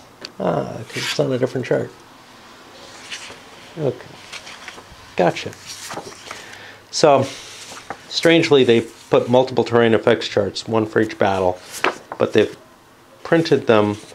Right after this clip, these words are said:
on the back of the same chart. So you have two charts, um, one that has the terrain effects chart, one that has the shock resolution, but if you really need another copy of that, it's on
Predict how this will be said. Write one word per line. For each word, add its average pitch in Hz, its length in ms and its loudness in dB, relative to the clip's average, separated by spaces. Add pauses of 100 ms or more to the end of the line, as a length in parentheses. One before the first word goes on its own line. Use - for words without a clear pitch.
(180)
on 107 160 -2
the 104 60 0
back 123 640 0 (400)
of 107 400 -6
the - 80 -6
same 107 320 -2
chart. 95 380 -8
So - 100 -12
you 107 80 -8
have 117 220 -2
two 180 160 -2
charts, - 460 2 (540)
um, 95 360 -12 (220)
one 131 320 4
that 127 120 6
has 117 260 2
the - 80 -12
terrain 113 240 2
effects 110 340 2
chart, 104 320 2
one 113 140 2
that 110 140 2
has 104 220 0
the 107 100 -6
shock 117 320 4
resolution, 95 460 0
but 92 140 -4
if - 80 -4
you 107 60 -2
really 113 200 4
need 107 160 2
another 101 260 2
copy 98 320 0
of 95 60 -4
that, 92 200 -4
it's 90 140 -6
on 95 180 -6